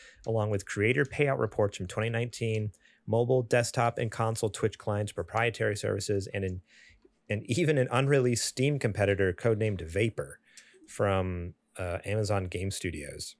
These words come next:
Some have already stayed, started digging into the torrent to discover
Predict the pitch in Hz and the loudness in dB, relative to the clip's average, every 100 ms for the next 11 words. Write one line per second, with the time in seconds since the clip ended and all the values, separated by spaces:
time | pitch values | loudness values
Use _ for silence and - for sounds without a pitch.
0 | _ _ _ _ _ - - - 120 110 | _ _ _ _ _ -14 -8 0 2 4
1 | 113 113 110 - 113 107 - - 151 151 | 6 4 2 2 2 2 -2 2 4 4
2 | 120 104 120 110 110 104 98 - 110 104 | 2 2 0 0 0 2 0 0 -2 -2
3 | 92 92 95 - 104 98 95 | -4 -8 -6 0 2 2 0